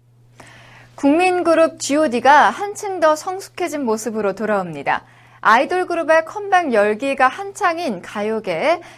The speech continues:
데뷔 십팔 년 차 그룹 지오디가 내년 일월 반가운 컴백 소식을 알렸습니다.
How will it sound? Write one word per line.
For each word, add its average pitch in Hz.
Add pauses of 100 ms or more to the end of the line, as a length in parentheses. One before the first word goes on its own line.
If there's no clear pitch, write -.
(160)
데뷔 254
십팔 381
년 349
차 302
그룹 254
지오디가 240 (180)
내년 226
일월 240
반가운 202
컴백 359
소식을 214
알렸습니다. 202